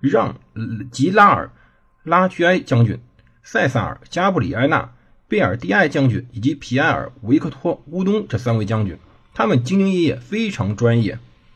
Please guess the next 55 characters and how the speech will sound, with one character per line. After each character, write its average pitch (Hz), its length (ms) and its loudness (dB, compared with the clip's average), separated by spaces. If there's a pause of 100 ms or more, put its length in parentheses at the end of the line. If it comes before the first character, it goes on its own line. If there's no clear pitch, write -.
(480)
拿 165 180 2
破 214 80 0
仑 190 160 4
呢， 185 200 2 (260)
在 190 140 4
这 202 160 4
里 101 220 -2 (380)
真 269 320 8
正 240 220 4
学 - 160 -2
习 120 100 -2
到 113 60 4
的 98 60 0
东 101 180 -4
西， 95 160 -12 (240)
叫 147 100 0
做 117 80 4 (140)
如 190 200 2
何 190 200 0
去 175 160 0
补 143 400 0
给， - 280 -8 (200)
如 165 200 0
何 214 140 2
去 156 140 0
支 202 300 0
援， 98 280 0 (260)
如 202 200 -2
何 226 140 2
去 165 120 -4
部 147 320 0
署 120 180 -8
后 165 240 2
勤 123 240 0
这 165 80 -4
些 170 200 -2 (360)
战 214 300 4
略 95 180 2
上 - 280 -10
非 240 340 2
常 110 200 -2
非 123 160 2
常 104 180 0
重 131 120 0
要 90 120 0
的 90 40 -6
东 92 160 -6
西。 - 160 -14 (1160)
真 277 240 6
正 240 140 2
要 135 120 4
说 120 140 0
的 107 80 0
战 98 120 0
争， 107 180 -6